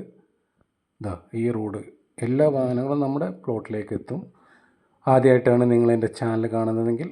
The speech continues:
ഒന്ന് സബ്സ്ക്രൈബ് ചെയ്യുക, ആ ബെൽ ഐക്കൺ ഒന്ന് ടച്ച് ചെയ്യുക. പരമാവധി വീഡിയോ ഫുള്ളായി കാണാൻ ശ്രമിക്കുക, മറ്റുള്ളവരിലേക്ക് ഷെയർ ചെയ്തെത്തിക്കുക. അതേപോലെ തന്നെ Facebook-ിലാണ് കാണുന്നതെങ്കിൽ ഷാജഹാൻ ചേലക്കര എന്ന പേജ് ഒന്ന്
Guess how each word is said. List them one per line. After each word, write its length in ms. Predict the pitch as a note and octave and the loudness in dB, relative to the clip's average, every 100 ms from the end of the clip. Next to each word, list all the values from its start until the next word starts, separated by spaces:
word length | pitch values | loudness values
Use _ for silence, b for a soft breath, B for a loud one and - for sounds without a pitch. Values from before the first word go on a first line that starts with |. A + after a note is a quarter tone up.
| C3+ | -6
ഒന്ന് 180 | A2+ G#2 | -6 -6
സബ്സ്ക്രൈബ് 480 | - - - B2 A#2 | -10 -12 -6 -4 -2
ചെയ്യുക, 260 | B2 C3+ F3+ | 0 0 0
ആ 20 | C3+ A#2 | -2 -2
ബെൽ 200 | A2 A2+ | -4 -4
ഐക്കൺ 200 | A2+ A2+ A#2 | -4 -4 -4
ഒന്ന് 120 | A2+ | -4
ടച്ച് 180 | A2+ - B2+ | -6 -6 -4
ചെയ്യുക. 200 | B2 F3 - b b b _ | -4 -4 -10 b b b _
പരമാവധി 460 | C#3+ D3 D3+ D3+ D3+ | 2 4 4 4 2
വീഡിയോ 260 | B2+ B2 B2 - | 2 2 0 -2
ഫുള്ളായി 340 | B2 A#2 A2 - | -4 -4 -4 -6
കാണാൻ 260 | A2 A2 G#2 | -6 -8 -10
ശ്രമിക്കുക, 400 | A2+ G#2+ A2 A2 A2 | -10 -10 -8 -8 -8
മറ്റുള്ളവരിലേക്ക് 760 | G#2+ A2+ A2 G#2+ G#2+ A2 G#2 A#2 - | -10 -10 -8 -8 -8 -10 -10 -12 -12
ഷെയർ 260 | A2+ G#2 G#2+ | -14 -12 -12
ചെയ്തെത്തിക്കുക. 580 | G2+ G#2 A#2 - G#2+ G#2+ - _ _ _ _ _ _ _ _ _ _ - | -12 -14 -16 -14 -14 -14 -18 _ _ _ _ _ _ _ _ _ _ 0
അതേപോലെ 380 | A#2 A2 A2 G#2+ | 0 2 0 0
തന്നെ 160 | A2 - - | 0 0 0
Facebook-ിലാണ് 640 | A#2 - B2+ A#2+ A2+ A2 G#2 | -2 -2 -4 0 0 0 -2
കാണുന്നതെങ്കിൽ 540 | G#2+ G#2+ A2 G#2+ A#2+ B2+ - | -2 -2 -2 -2 -4 -4 -4
ഷാജഹാൻ 420 | G#2+ G#2 G#2 G#2 A2 | -4 -4 -4 -6 -6
ചേലക്കര 340 | A2 G#2+ A2+ A2 | -6 -6 -6 -4
എന്ന 120 | A2 G#2+ | -4 -4
പേജ് 240 | A2 A2 A#2+ | -4 -2 -2
ഒന്ന് 160 | E3 | -2